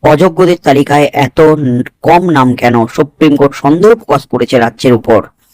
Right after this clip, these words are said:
এসএসসির উপর। তার মাঝেই বোমা ফাটালেন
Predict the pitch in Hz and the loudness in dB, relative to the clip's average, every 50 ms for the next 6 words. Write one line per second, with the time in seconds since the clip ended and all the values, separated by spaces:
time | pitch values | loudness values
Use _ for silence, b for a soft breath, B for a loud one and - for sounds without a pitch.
0 | _ _ _ _ _ _ - 135 - 190 180 - - 151 131 120 117 - 120 117 | _ _ _ _ _ _ -4 -2 -2 -4 -4 -4 -2 -2 0 0 0 2 2 0
1 | 220 - - _ _ _ _ _ _ _ _ _ _ - 147 143 135 147 156 143 | 0 0 -4 _ _ _ _ _ _ _ _ _ _ 0 0 2 2 0 -2 -2
2 | 147 165 151 120 110 - _ _ _ 151 147 156 185 180 - - - - 127 123 | 0 0 0 -2 -2 -6 _ _ _ 0 2 2 2 0 0 -4 -6 -4 -2 -2
3 | 117 113 - | -2 -4 -4